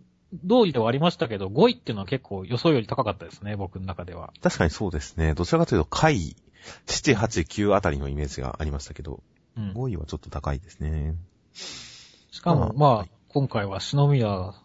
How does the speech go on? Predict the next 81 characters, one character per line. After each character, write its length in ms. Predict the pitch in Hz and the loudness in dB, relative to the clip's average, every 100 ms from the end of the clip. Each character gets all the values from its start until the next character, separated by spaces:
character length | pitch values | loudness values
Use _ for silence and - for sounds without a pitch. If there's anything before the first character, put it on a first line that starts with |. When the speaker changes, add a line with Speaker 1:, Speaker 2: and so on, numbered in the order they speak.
| _ _ | _ _
Speaker 1:
先 240 | - 110 | -6 -6
輩 160 | 101 107 | 0 2
の 80 | 104 | 6
料 240 | 123 127 | 8 8
理 100 | 120 | 6
が、 260 | 120 156 151 | 6 6 6
こ 460 | - 98 90 90 - | 2 -4 -4 -6 -6
う、 40 | 120 | 0
二 180 | 135 127 | 2 2
位 40 | |
と 100 | - | 0
か 100 | 92 | -2
に 80 | 90 | -4
も 80 | 87 | -2
入 120 | 107 | -2
っ 40 | |
た 140 | - 92 | -2 -8
り 60 | |
し 80 | - | -4
て 80 | 98 | -4
る 60 | |
わ 80 | 98 | -2
け 80 | 98 | -4
で 80 | 85 | -8
す 100 | - | -8
し、 300 | - 90 - _ _ _ _ _ _ _ - - _ _ _ _ - | -6 -8 -10 _ _ _ _ _ _ _ -20 -20 _ _ _ _ -16
こ 100 | - | -16
う、 40 | _ - | _ 0
あ 140 | 139 | 2
る 120 | 147 185 | 6 8
意 100 | 170 | 8
味 100 | 165 | 6
で 140 | 196 | 6
は 80 | 147 | 6
本 180 | 123 120 | 4 4
当 140 | 151 | 2
に 300 | 117 110 107 _ - | 2 -2 -8 _ -4
人 180 | 127 139 | -2 -2
気 80 | |
投 180 | - 135 | 4 4
票 160 | 110 95 | 4 -2
の 120 | 90 | -6
台 240 | - 131 | -2 2
風 140 | 135 127 | 4 2
の 80 | 101 | 0
目 100 | 113 | -2
と 80 | |
な 80 | 98 | -2
っ 80 | 95 | -4
た 100 | 90 | -6
な 80 | 87 | -8
っ 60 | |
て 120 | - 90 | -8 -14
思 100 | 85 | -12
い 20 | |
ま 60 | |
し 80 | 87 | -14
た 100 | 87 | -16
ね。 160 | 85 - _ _ _ _ _ | -18 -20 _ _ _ _ _
Speaker 2:
ま 120 | - 117 | -2 -2
あ、 40 | |
そ 320 | - 123 101 | 0 -2 -2
う 20 | |
で 60 | 76 | -2
す 120 | - | -2
ね。 80 | 78 | 0
確 240 | 80 - | 0 -2
か 80 | - | -4
に 100 | 76 | -4
こ 140 | - 90 | -2 0
ん 40 | |
な 80 | 82 | 4
に 60 | |
人 160 | 82 87 | 4 4
気 100 | - | 4
あ 60 | 92 | 4
る 80 | 76 | 4
ん 20 | |
で 80 | 73 | -2
す 100 | - | 4
ね。 360 | 87 85 78 | 6 6 2